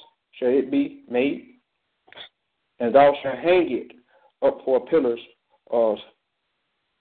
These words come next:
shimmed wood, overlain with gold. Their hook shall be gold,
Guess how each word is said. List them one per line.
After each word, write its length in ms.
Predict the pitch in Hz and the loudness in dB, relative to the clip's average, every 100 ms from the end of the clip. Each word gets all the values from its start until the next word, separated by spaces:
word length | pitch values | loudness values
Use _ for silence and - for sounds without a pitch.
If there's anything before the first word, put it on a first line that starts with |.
| _ | _
shimmed 280 | 175 156 - | 2 2 2
wood, 480 | 120 139 117 76 - - _ _ _ _ _ _ _ _ _ _ _ _ - | -4 -2 -2 -2 -10 -20 _ _ _ _ _ _ _ _ _ _ _ _ 4
overlain 500 | 151 139 139 135 127 | 6 6 4 0 -2
with 200 | 120 120 | -4 2
gold. 400 | 135 110 95 - _ _ - | 2 2 -4 -14 _ _ -4
Their 160 | 131 123 | -2 0
hook 220 | 156 - - | 0 -2 -2
shall 180 | 143 117 | 0 0
be 140 | 110 | -4
gold, 400 | 117 107 82 | -4 -4 -6